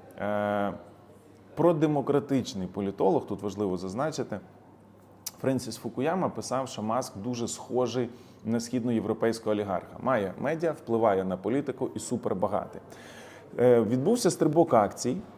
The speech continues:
От, е, він збагатив Маска на десять мільярдів за день, десять мільярдів доларів — це третина довоєнного бюджету України.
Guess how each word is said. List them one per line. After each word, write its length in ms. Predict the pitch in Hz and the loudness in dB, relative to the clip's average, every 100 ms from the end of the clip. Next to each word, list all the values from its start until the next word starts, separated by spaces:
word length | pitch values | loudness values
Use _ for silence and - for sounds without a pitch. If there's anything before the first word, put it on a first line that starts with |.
| 123 | -2
От, 380 | 135 151 147 - | 2 2 2 8
е, 640 | 127 123 117 117 107 107 95 107 | 10 12 12 10 8 6 2 -2
він 340 | 151 170 120 95 | 2 4 2 0
збагатив 720 | 92 107 123 135 135 143 117 | -6 2 4 4 4 4 4
Маска 400 | 117 120 113 107 | 4 4 2 -2
на 120 | 107 | -2
десять 560 | 101 117 113 - 95 - 110 | 4 6 6 0 -4 -4 0
мільярдів 680 | 123 120 123 110 95 98 | 2 6 6 6 4 -4
за 140 | 90 110 | -2 0
день, 340 | 101 104 117 - - | 2 0 -2 -10 -2
десять 300 | 113 113 110 | 0 0 -4
мільярдів 400 | 104 107 98 98 | 0 0 0 -4
доларів — 380 | 95 147 135 107 | 2 4 4 0
це 140 | - 95 - - | -4 -8 -10 -12
третина 400 | - 110 135 123 | -4 -2 0 0
довоєнного 500 | 98 104 107 101 101 | 0 0 0 0 -2
бюджету 400 | 95 95 101 98 | -2 0 -2 -2
України. 460 | 92 92 92 87 82 | -6 -4 -6 -6 -10